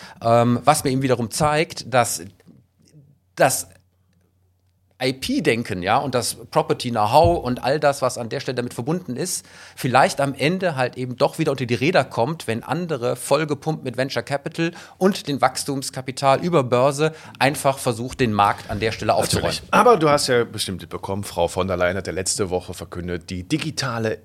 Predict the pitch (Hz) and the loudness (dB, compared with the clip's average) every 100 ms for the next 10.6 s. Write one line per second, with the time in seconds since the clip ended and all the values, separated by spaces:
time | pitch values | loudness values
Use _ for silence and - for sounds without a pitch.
0 | _ 98 87 92 - 101 92 98 90 80 | _ -10 -6 -4 -4 -4 -2 -2 -2 0
1 | 78 65 80 98 127 135 - 104 120 110 | 0 0 -4 -4 -6 -8 -10 -6 -2 0
2 | 95 95 92 - 131 175 - - 107 - | 0 -2 -4 -2 -2 -2 -6 -12 -6 -2
3 | 113 - - 107 139 190 165 143 131 113 | -2 -2 -4 4 6 6 2 0 2 2
4 | - 107 147 - 101 98 101 123 101 101 | 0 0 0 -2 -2 -2 -4 -6 -6 -6
5 | 95 90 - - 120 110 107 107 98 - | -6 -10 -12 -8 -6 -4 -6 -4 -6 -4
6 | 95 98 113 107 107 95 101 - 98 95 | -6 -4 -6 -6 -8 -6 -6 -6 -6 -6
7 | 95 95 95 90 87 92 104 - - _ | -6 -6 -4 -2 -4 -4 -10 -12 -20 _
8 | _ 101 95 127 113 87 87 - - 95 | _ -6 -2 0 -2 -2 -6 -6 -6 -8
9 | 95 101 95 95 87 - 98 78 85 85 | -6 -6 -6 -8 -10 -10 -10 -10 -12 -10
10 | - 85 92 87 - | -8 -6 -6 -8 -10